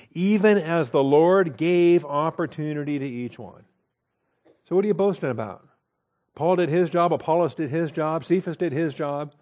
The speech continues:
By the grace of God, this is what God's doing. "I planted, Apollos watered, but God was causing the growth." Remember, the builder of all things is God. So then neither the one who plants nor the one who waters is anything,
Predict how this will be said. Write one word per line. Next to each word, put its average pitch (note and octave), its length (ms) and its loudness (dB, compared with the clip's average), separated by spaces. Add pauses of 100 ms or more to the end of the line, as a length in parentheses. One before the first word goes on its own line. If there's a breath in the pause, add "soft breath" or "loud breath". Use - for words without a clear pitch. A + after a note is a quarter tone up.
(300 soft breath)
By C#3 120 -2
the C3+ 100 -2
grace C#3+ 300 -2
of E3 80 -6
God, C#3+ 300 -2
this C#3+ 100 -4
is D#3+ 80 -10
what D3 220 -6
God's C#3 320 -8
doing. D#3 480 -10 (1400)
"I D3+ 220 -2
planted, D3 500 -4
Apollos C#3+ 480 -2
watered, C3+ 400 -2
but B2+ 220 -4
God D#3 320 0
was D3 140 -4
causing C#3 440 -4
the C3+ 60 -6
growth." B2+ 280 0
Remember, C3+ 360 -4 (240 loud breath)
the C3 100 -4
builder C#3+ 340 2
of C#3+ 80 0
all C#3+ 200 0
things C#3 320 -8
is C#3 160 -8
God. A2+ 400 -10 (2250)
So C#3 180 -2
then C#3 200 -2
neither C#3+ 260 -2
the C#3 120 -2
one C#3 240 -2
who C#3+ 100 -2
plants D#3 400 -4
nor C#3 100 -6
the C3 80 -4
one C3+ 180 -4
who C3+ 80 -4
waters C#3 460 -6
is C#3 140 -2
anything, C#3+ 480 -8